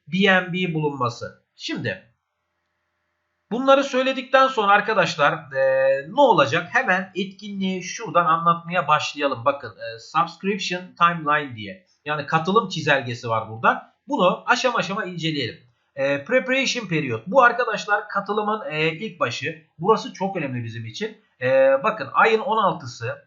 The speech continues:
e, yani dört saat sonra gece üçte, burada ne yazıyor arkadaşlar? Sıfır sıfır, e, U T C yazıyor. Bunun üzerine üç saat ekleyin. Türkiye saatiyle gece üçte.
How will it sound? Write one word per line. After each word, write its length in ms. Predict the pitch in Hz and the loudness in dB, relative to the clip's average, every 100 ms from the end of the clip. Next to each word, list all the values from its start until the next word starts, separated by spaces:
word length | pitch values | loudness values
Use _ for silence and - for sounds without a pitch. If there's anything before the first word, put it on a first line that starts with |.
| _ | _
e, 80 | 117 110 110 110 110 | -14 -8 -8 -8 -6
yani 360 | 139 151 151 123 | 2 2 2 2
dört 200 | 165 175 | 0 2
saat 260 | 143 120 | -2 -2
sonra 200 | - 143 | -4 -6
gece 420 | 123 117 190 156 147 | -6 -2 0 0 -4
üçte, 560 | 165 - 131 120 - _ _ _ _ _ _ - | -6 -8 -6 -6 -8 _ _ _ _ _ _ -10
burada 260 | 139 151 | -4 -2
ne 100 | 156 | 2
yazıyor 300 | 147 113 113 | 2 2 -2
arkadaşlar? 500 | 110 113 113 - 185 | -2 -4 -6 0 0
Sıfır 340 | 190 - 170 139 | 0 -6 -6 -6
sıfır, 480 | - 123 180 196 - _ | -6 -4 -4 -4 -12 _
e, 220 | 117 120 127 | -8 -6 -4
U 200 | 151 147 | -4 -2
T 200 | 151 147 | -2 -2
C 80 | |
yazıyor. 340 | 165 123 127 175 | -2 -2 -4 -6
Bunun 140 | 170 | -4
üzerine 340 | 170 175 175 175 | -2 0 0 0
üç 260 | 180 - | -6 -4
saat 260 | 175 170 170 | 2 2 0
ekleyin. 440 | 123 - 139 175 | -10 -10 -14 -14
Türkiye 300 | 160 151 156 | -16 -10 -8
saatiyle 460 | 151 156 147 160 156 | 0 2 2 -2 -6
gece 260 | 147 143 | -6 -8
üçte. 600 | 143 - - 143 185 - | -10 -12 -2 0 0 -6